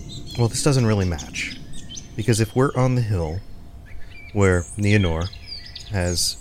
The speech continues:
ascended in order to escape the pestilence, the toxic fog that has covered the land.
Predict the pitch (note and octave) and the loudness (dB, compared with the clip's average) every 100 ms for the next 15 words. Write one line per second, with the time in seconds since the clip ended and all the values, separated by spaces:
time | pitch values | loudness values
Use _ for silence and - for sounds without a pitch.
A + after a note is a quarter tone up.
0 | - - - - C3 - D#3+ E3+ F3+ D#3+ | -12 -14 -14 -2 2 4 4 6 6 6
1 | C#3 B2+ - - - C#3+ D3 C#3 - C#3 | 4 2 -2 -10 0 2 4 2 2 2
2 | C3 A#2 - - - C#3 C#3+ - - - | 4 4 4 2 2 2 2 -4 -12 -12
3 | - - - - G#2 A2 A2 - - - | -10 -8 -8 -8 0 2 2 0 -8 -2
4 | - C3 - - G2+ D#2+ - - - - | 2 2 0 0 -2 -2 -6 -2 0 -2
5 | - - - - - - A2+ A#2 G2 - | -6 -14 -10 -8 -8 -10 4 4 4 -2
6 | - - - - - C#3+ - - B2+ - | -14 -14 -10 -6 -2 -2 -2 2 2 0
7 | - - - - - - - - - G#2 | -12 -14 -18 -18 -12 -10 -10 -2 2 2
8 | F2 D#2 D#2 E2 - - - - - - | 2 0 -4 -10 -12 -12 -10 -10 -12 -16
9 | - - - - - - - - - - | -18 -16 -16 -16 -18 -18 -12 -10 -8 -2
10 | G2+ G2 - B2 A2 F2+ F#2 F2 F2 D#2+ | 2 2 2 2 4 2 2 2 0 0
11 | D#2 | -4